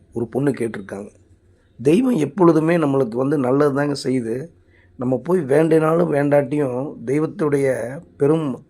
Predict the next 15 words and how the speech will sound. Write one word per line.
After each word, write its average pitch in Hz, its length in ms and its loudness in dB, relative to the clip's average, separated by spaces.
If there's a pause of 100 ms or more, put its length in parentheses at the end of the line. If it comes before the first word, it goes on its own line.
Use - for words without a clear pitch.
அந்த 120 360 -6
தாயுடன் 156 500 4
கருணையுடன் 131 640 0
தான் 147 200 0
நம்மளுக்கு 117 260 -4
எல்லாமே 127 360 -2
நல்வழிப்படுத்தக்கூடியதா 120 1120 -6
இருக்கு. 110 260 -18 (760)
நம்மளோட 170 400 4
வாழ்க்கையில 151 680 2 (360)
நாம 139 480 0 (280)
பண்ணிய 143 380 0
புண்ணியங்கள், 127 600 -4 (260)
முன்னோர்களுடைய 127 800 0
புண்ணியங்கள், 123 500 -6